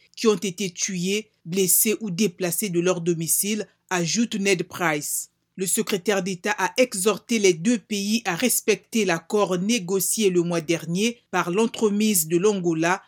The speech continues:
ordonnant un cessez-le-feu suivi du retrait des rebelles des positions conquises, mais aucun retrait n'a été observé à ce jour. Anthony Blinken a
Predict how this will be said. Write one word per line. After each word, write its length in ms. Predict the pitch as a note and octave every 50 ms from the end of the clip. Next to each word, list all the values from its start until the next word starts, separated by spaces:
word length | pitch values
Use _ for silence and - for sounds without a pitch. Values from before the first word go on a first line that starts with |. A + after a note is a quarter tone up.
| _ -
ordonnant 540 | - A3 F#3 F#3 E3 F3 F#3+ F#3+ G3 G#3 - -
un 120 | G3 F3+
cessez-le-feu 880 | - - - G#3+ F3 - A3 F#3+ F3 D#3+ - - - F#3+ G3 A3 A3 _ _ -
suivi 480 | - - - - G#3+ G3 E3+ F#3+ A3
du 120 | F3+ F3 F3+
retrait 460 | F3 F#3+ A3 G#3+ - - - G#3 F3+
des 100 | E3 F3
rebelles 420 | E3+ F3+ F3+ E3 D#3+ F#3+ G3 F#3
des 140 | D#3+ E3+ D#3
positions 580 | - - A#3+ B3 G#3 F3 F3+ F3 - G#3 F#3+ F3
conquises, 680 | - E3+ D#3 C#3 - - G3 G#3 A#3 G#3+ F3 - - -
mais 380 | - F3 F3+ F#3 G3+ A3+ A3 -
aucun 320 | - G3+ F3+ - - A3 G3+
retrait 500 | F3 F#3 F3 F3 - - - G#3 A3 G#3+
n'a 200 | F3+ E3 E3 -
été 260 | - F#3+ - - A3 -
observé 520 | - G3+ F3 - - G3 E3+ E3+ E3+ A#3+ -
à 100 | G3+ F3
ce 180 | - - G3 F#3
jour. 460 | D#3+ D3+ F3+ F#3 F3 D#3 D3+ _ _ _ _ _ -
Anthony 420 | A3 G#3+ A3 - G#3+ G3+ G3 G3
Blinken 520 | E3+ D#3 E3+ F#3+ F3+ E3+ - A3 G3+ G3+ G#3
a 100 | - G3